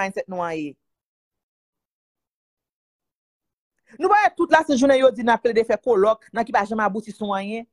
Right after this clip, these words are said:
paske nou pa pratik. Nou pa g on apwòch pratik ki pou rezoud pwoblèm. Ou gade, ou wè nan baz edikasyon an, kisa tout moun gen espri kritik? Bòt se rezoud pwoblèm se la wi. Dè inivèsite tankou Havad, lòt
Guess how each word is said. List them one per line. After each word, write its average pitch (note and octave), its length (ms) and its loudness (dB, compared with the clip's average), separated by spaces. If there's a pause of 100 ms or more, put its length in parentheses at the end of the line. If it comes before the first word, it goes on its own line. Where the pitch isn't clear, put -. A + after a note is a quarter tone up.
(140)
paske F#3+ 280 -6
nou F#3 120 -10
pa F#3+ 160 -6
pratik. A#3 500 -8
Nou - 120 -8
pa G3+ 140 -2
g G3 60 -10
on G3 100 -4
apwòch A3 380 -6 (260)
pratik C#4+ 720 -2
ki A#3+ 100 -16
pou B3+ 160 -10
rezoud A3+ 380 -4
pwoblèm. C4 520 0 (800)
Ou D4+ 160 0
gade, C#4 320 0
ou C4+ 80 0
wè B3+ 120 2
nan A3 180 -2 (100)
baz D4+ 240 2
edikasyon B3 680 -2
an, C4+ 80 -12 (200)
kisa C4+ 280 -2 (580)
tout E4 120 -2
moun C#4 160 -4
gen A#3 120 0
espri A#3 220 -12
kritik? G#3+ 440 -16 (1200)
Bòt F#3+ 240 -2
se A3 160 0
rezoud F3+ 600 -4
pwoblèm F3 280 2
se D4 220 0
la E3+ 400 -4
wi. A3 100 -8
Dè G#3+ 120 -6 (100)
inivèsite G3 500 -10
tankou E3+ 240 -8
Havad, E3+ 460 -4
lòt F3 160 -8